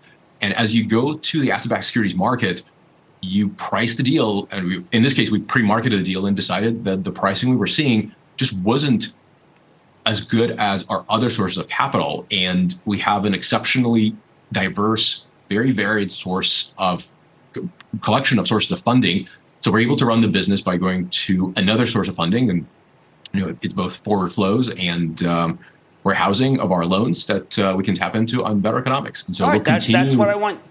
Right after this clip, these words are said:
Speaker 2: Right, that's what I wanted to hear, because I think people feel that you have only one channel. That is completely wrong.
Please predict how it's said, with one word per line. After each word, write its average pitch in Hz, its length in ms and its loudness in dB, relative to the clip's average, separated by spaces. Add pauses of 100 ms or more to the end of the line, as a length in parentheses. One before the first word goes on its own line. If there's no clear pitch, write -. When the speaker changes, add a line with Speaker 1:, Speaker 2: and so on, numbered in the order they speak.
(120)
Speaker 2:
Right, 165 160 -2
that's 196 240 0
what 240 120 2
I 233 60 4
wanted 220 200 0
to 185 60 4
hear, 220 140 2
because 160 280 -2
I 156 120 2
think 190 160 -2
people 180 240 -2
feel 160 380 0
that 143 180 -2 (340)
you 156 400 2
have 151 220 0
only 156 180 0
one 147 220 0
channel. 131 260 -4 (380)
That 160 140 2
is 170 120 -4
completely 147 400 -2
wrong. 123 240 -4